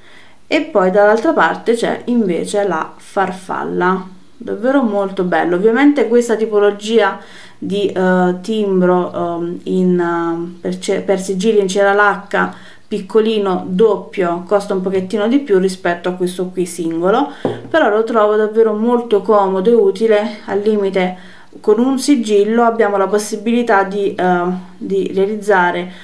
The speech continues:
un sigillo appunto in cera lacca con la libellula e dall'altra parte invece un sigillo in cera lacca con la, la forma della farfallina, e quindi, eh, anche, eh, ottimizzare gli spazi, visto che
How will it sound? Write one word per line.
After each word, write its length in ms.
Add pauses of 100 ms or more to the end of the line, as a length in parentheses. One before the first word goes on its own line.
(140)
un 140
sigillo 480
appunto 520
in 100
cera 220
lacca 360
con 140
la 80
libellula 720
e 100
dall'altra 380
parte 360
invece 560 (360)
un 160
sigillo 500
in 120
cera 200
lacca 440
con 320
la, 200
la 120
forma 400
della 200
farfallina, 840 (580)
e 140
quindi, 480
eh, 80
anche, 880
eh, 80
ottimizzare 1200
gli 140
spazi, 800
visto 300
che 200